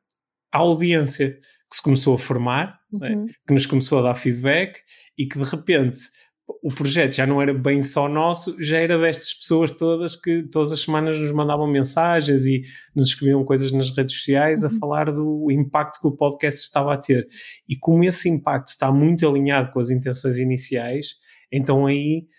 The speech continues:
Speaker 1: a consistência torna-se mais fácil,
Speaker 2: Yeah.
Speaker 1: né?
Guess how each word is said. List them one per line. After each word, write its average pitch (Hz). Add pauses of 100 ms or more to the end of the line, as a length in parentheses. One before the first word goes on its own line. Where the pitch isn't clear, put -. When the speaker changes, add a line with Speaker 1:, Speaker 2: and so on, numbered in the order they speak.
(280)
Speaker 1:
a 135
consistência 147
torna-se 147
mais 143
fácil, -
Speaker 2:
Yeah. 196
Speaker 1:
né? -